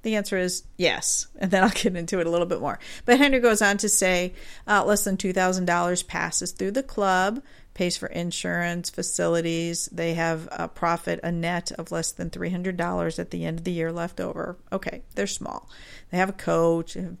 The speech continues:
parent volunteers. He doesn't know what the best way to organize is. He doesn't know what the best tax exempt status is. Uh,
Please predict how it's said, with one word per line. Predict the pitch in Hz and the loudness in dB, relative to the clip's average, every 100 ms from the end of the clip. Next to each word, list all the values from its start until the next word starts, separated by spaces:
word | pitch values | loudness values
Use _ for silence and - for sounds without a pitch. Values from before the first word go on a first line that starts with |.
| - | -10
parent | - 180 170 | -4 -4 0
volunteers. | 175 175 180 185 151 165 160 160 160 - - - - - | 0 0 -2 -4 -2 0 0 0 -2 -4 -8 -20 -20 -14
He | - 214 190 | -2 0 4
doesn't | 190 190 196 185 | 4 4 2 -2
know | 185 180 180 | 2 4 4
what | 180 180 175 | 6 4 2
the | 175 | -4
best | 170 - 190 185 - | -2 2 4 4 0
way | 175 180 175 | 2 2 2
to | - 175 | 0 -2
organize | - 175 175 175 175 175 175 175 - - | 2 2 2 0 0 0 0 -2 -4 -4
is. | 185 190 208 214 208 208 208 - | -2 0 2 2 2 2 0 0
He | 180 | -2
doesn't | 170 160 - | -2 -2 -4
know | 180 175 | -4 -2
what | 170 170 - | -2 -2 -4
the | 170 | -6
best | 160 160 - - | -4 -4 -4 -8
tax | - 196 202 196 | -2 -2 -2 -6
exempt | 190 196 190 | -6 -6 -4
status | - - - 190 190 190 185 - | -4 -4 -2 -2 0 -2 -4 -4
is. | 185 185 185 185 180 185 - - - - - - - | -2 0 0 -2 -2 -4 -6 -8 -12 -20 -20 -20 -14
Uh, | - - | -10 -8